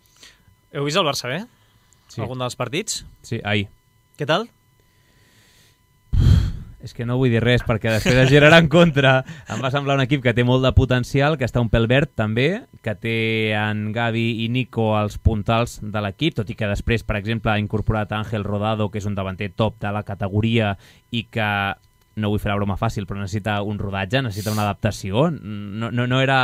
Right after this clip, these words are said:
Speaker 2: el semàntic, eh? Però al final acaba d'aterrar. I
Speaker 1: Mira qui, mira qui ens ha posat Roger Benet a,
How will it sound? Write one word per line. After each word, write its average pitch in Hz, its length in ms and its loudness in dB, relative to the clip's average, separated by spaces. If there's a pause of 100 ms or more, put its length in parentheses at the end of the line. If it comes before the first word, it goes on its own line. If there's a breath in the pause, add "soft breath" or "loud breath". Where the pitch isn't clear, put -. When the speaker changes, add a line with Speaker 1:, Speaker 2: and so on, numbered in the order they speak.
Speaker 2:
el 123 120 -4
semàntic, 104 480 -4
eh? 135 80 2
Però 120 220 4 (300 loud breath)
al 101 120 -8
final 107 200 -4
acaba 117 240 -4
d'aterrar. 107 440 -2
I 95 160 -8
Speaker 1:
Mira 151 160 0
qui, 127 160 -4
mira 147 160 -4
qui 147 80 -6
ens 151 80 0
ha 131 60 -2
posat 135 240 -4
Roger 139 220 -6
Benet 123 200 -4
a, 117 120 -2